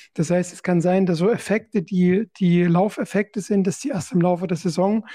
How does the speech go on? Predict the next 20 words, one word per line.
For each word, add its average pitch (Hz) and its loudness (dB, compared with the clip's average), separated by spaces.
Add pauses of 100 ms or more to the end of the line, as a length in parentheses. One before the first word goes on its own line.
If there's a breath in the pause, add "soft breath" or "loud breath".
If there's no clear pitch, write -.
(220 loud breath)
ähm, 196 2
äh, 180 2
deutlich 196 -2
werden. 185 2 (220 loud breath)
Und 170 -2
der 170 2
Höhepunkt 202 0
ist - -4
ja 214 2
ohnehin 185 4
die, 170 2
ähm, 170 2
die 160 2
W 190 0
M 180 2
in, 190 2
auf 214 0
der 175 -2
Pokljuka. 180 -2 (380 loud breath)
Allerdings 185 0